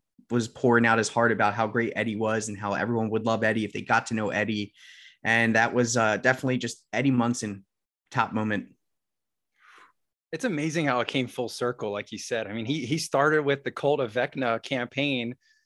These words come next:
Speaker 2: and then, you know, watching Chrissy dying and running away. And then it just comes completely full circle where,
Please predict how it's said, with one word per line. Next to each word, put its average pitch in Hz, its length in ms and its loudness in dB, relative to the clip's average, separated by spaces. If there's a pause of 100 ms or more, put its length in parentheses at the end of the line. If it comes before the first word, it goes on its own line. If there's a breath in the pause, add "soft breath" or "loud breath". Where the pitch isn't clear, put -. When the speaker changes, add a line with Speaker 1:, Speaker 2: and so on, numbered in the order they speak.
(140)
Speaker 2:
and 127 180 -4
then, 123 380 -4 (420)
you 170 120 -2
know, 139 100 6
watching 147 340 2
Chrissy 160 360 0
dying 143 440 4
and 117 80 -4
running 139 240 2
away. 147 380 0
And 135 120 0
then 143 100 0
it 139 40 -2
just 135 200 -8
comes 131 200 -4
completely 165 560 -2
full 156 240 0
circle 143 640 0
where, 135 400 4